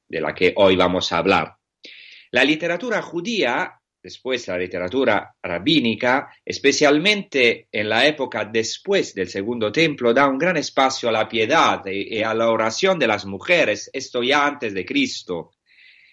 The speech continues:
en la literatura del Segundo Templo. Y en el Antiguo Testamento podemos identificar figuras que prefiguran, vamos a decir, a la Santa Virgen María, Madre del Señor.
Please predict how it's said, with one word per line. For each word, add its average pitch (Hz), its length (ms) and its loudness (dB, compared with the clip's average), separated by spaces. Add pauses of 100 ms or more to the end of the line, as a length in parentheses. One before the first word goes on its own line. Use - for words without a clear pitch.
(100)
en 98 140 -2
la 101 80 2
literatura 113 720 0
del 113 500 -2
Segundo 117 600 -2
Templo. 90 640 -4 (760)
Y 151 100 6
en 156 80 2
el 156 100 2
Antiguo 180 360 -4
Testamento 202 1000 -4
podemos 160 560 -2
identificar 170 1040 2
figuras 220 960 2 (400)
que 127 180 0
prefiguran, 123 840 2 (300)
vamos 78 240 -18
a 90 80 -8
decir, 135 500 -2 (120)
a 117 120 2
la 127 140 0
Santa 156 480 -2
Virgen 123 480 -2
María, 110 440 -2
Madre 104 300 0
del 90 160 -2
Señor. 113 440 0